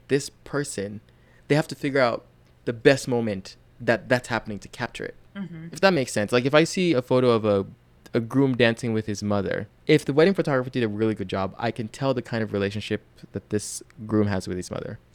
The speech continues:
Speaker 1: Because their
Speaker 2: Hmm.
Speaker 1: interaction has to be captured so candidly about whatever it is. So you have to just have a
Speaker 2: Yeah.
Speaker 1: good sense of, "Oh, this is the moment I have to capture." And you have to be quick to actually capture it
Speaker 2: Mm.
Speaker 1: because it's, it's fleeting. Otherwise,
Speaker 2: Yeah.
Speaker 1: you just have a deck full of binder of photos that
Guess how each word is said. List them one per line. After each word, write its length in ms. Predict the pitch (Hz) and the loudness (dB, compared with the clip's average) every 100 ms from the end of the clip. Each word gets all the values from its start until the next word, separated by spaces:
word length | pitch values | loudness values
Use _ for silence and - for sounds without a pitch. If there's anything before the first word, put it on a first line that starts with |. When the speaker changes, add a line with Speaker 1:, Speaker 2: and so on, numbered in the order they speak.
| - | -4
Speaker 1:
Because 280 | 107 143 | 4 4
their 160 | 131 135 | 6 6
Speaker 2:
Hmm. 60 | 143 | 4
Speaker 1:
interaction 420 | 135 135 135 - | 2 4 4 0
has 120 | 131 | -4
to 60 | - | -6
be 60 | 110 | -10
captured 440 | - 117 - 104 | -6 -8 -6 -8
so 280 | - - 131 | -8 -2 -2
candidly 520 | - 127 123 110 98 | -2 -4 -4 -4 -4
about 300 | 98 95 82 - - | -2 -2 -2 -8 -20
whatever 480 | - 127 123 120 104 | -6 6 8 8 4
it 60 | 92 | 0
is. 240 | 95 - - - - - | -4 -10 -14 -20 -20 -2
So 120 | - | 4
you 120 | 190 | 6
have 140 | 214 254 | 6 4
to 80 | 190 | 0
just 180 | 156 - | -2 -4
have 200 | 156 147 | -2 0
a 40 | |
Speaker 2:
Yeah. 80 | 165 | 2
Speaker 1:
good 160 | 147 | 0
sense 300 | - 143 135 | 2 0 2
of, 160 | 131 110 - - | 0 0 -2 6
"Oh, 340 | 180 175 117 - - | 8 8 4 -4 -16
this 320 | 120 139 147 | 0 4 4
is 100 | 131 | 2
the 60 | 113 | 0
moment 280 | 107 107 104 | 0 0 -2
I 40 | |
have 160 | 101 - | -4 -8
to 60 | |
capture." 400 | - 92 - - - - | -10 -12 -10 -14 -6 2
And 80 | 151 | 6
you 60 | 156 | 6
have 120 | 170 | 4
to 60 | |
be 120 | 135 - - - - | -2 -8 -10 -10 -10
quick 300 | - 196 - | 2 2 4
to 80 | 123 | 4
actually 240 | 104 104 | 4 0
capture 300 | 185 110 - | -4 -4 -6
it 40 | 101 | -8
Speaker 2:
Mm. 40 | |
Speaker 1:
because 220 | - 147 | -4 -4
it's, 200 | 131 - | -4 -10
it's 160 | - - - | -12 -12 -14
fleeting. 460 | - 254 240 104 - _ - | -2 2 2 2 -2 _ 4
Otherwise, 300 | - 175 151 | 6 8 6
Speaker 2:
Yeah. 40 | 135 | 2
Speaker 1:
you 20 | |
just 140 | 165 | -2
have 100 | 180 | 2
a 60 | 151 | 2
deck 320 | 131 139 165 | 2 4 4
full 200 | - 165 | 4 0
of 120 | 143 120 | 0 4
binder 360 | 127 151 135 | 4 4 2
of 120 | 113 110 | 2 0
photos 420 | 143 147 120 107 | 2 4 4 2
that 220 | 107 98 | 2 2